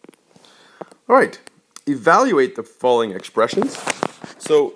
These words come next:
to evaluate the following expressions, what I'm gonna do is I'm actually gonna make them all equal to x. So I'm gonna say that's equal to x. I'm trying to solve that.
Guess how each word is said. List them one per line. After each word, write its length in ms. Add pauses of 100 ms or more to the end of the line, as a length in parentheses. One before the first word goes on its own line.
(120)
to 120
evaluate 560
the 80
following 320
expressions, 540
what 120
I'm 60
gonna 160
do 300 (960)
is 120
I'm 140
actually 400
gonna 160
make 180
them 200
all 200
equal 260
to 200
x. 440 (420)
So 100
I'm 60
gonna 80
say 180
that's 380
equal 220
to 220
x. 300
I'm 100
trying 180
to 60
solve 360
that. 340